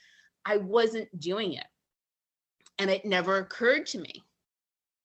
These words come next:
I was doing all this motions and I was doing it right and I was playing the game, but I never asked, like, "Will you do business with me?"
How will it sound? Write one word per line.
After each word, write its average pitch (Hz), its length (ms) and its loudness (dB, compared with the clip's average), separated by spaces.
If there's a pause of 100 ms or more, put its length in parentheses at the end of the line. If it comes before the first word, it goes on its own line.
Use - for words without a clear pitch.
(760)
I 208 60 8
was 208 160 2
doing 247 360 0
all 208 200 2
this 175 240 -6
motions 180 880 0
and 180 140 0
I 175 60 2
was 165 240 -6
doing 226 320 -6
it 196 220 0
right 202 480 4
and 170 160 -2
I 156 100 0
was 156 380 -10 (880)
playing 214 380 0
the 170 80 -2
game, 240 360 -4
but 185 100 -2
I 180 100 0
never 202 560 -2
asked, 190 460 -2
like, 175 240 -2
"Will 190 220 -2
you 214 180 -8
do 202 200 -8
business 214 500 -6
with - 200 -12
me?" - 300 -14